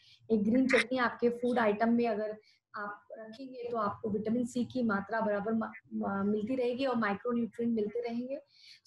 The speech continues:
So, माइक्रोन्यूट्रिएंट में विटामिन A, E and C, which is antioxidant। Then iron सही मात्रा में आपने लेना है, because immunity की जब बात चल रही है तो जो लोगों का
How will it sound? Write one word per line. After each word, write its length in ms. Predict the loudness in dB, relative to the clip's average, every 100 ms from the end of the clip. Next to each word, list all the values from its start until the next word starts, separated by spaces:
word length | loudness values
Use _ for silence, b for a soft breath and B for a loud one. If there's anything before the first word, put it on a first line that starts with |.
| 8
So, 220 | 8 8 2 -14 _ _ _ _ _ _ _ _ _ _ _
माइक्रोन्यूट्रिएंट 920 | 6 8 8 8 6 6 2 2 2 2
में 100 | 0
विटामिन 480 | 2 4 6 6 6
A, 220 | 6 6 2 -2
E 140 | -2 0
and 120 | 2
C, 400 | 2 0 2 2
which 220 | 2 0 0
is 100 | -2 0
antioxidant। 760 | 0 2 4 4 2 -2 0 -2 -4 b b b 6
Then 140 | 6 6 2 4
iron 500 | 8 10 8 6 0 -10 _
सही 260 | 4 8 10
मात्रा 380 | 10 8 6 6
में 120 | 6
आपने 360 | 4 0 4 6
लेना 240 | 6 6
है, 260 | 6 2 -2 _
because 260 | 2 4 4
immunity 380 | 8 8 8 6
की 100 | 2
जब 200 | 2 2
बात 200 | 0 0
चल 180 | 0 2
रही 220 | 4 4
है 220 | 4 0 B B B
तो 80 | 2
जो 320 | 4 8 10
लोगों 280 | 10 10 8
का 380 | 6 6 6 6